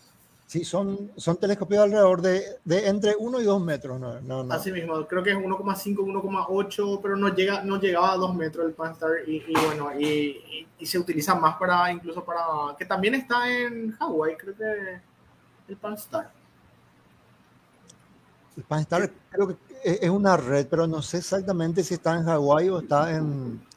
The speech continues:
Speaker 1: en, en California.
Speaker 2: No, no recuerdo tampoco, yo creo que está en Hawái. Eh, la verdad que me hubiese informado antes de hablar, pero,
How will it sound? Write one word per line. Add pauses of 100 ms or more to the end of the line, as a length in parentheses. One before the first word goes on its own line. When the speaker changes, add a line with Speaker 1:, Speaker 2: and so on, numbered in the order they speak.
(520)
Speaker 1:
en,
en
California. (2250)
Speaker 2:
No,
no
recuerdo
tampoco,
yo
creo
que
está
en
Hawái.
Eh,
la
verdad
que
me
hubiese
informado
antes
de
hablar,
pero,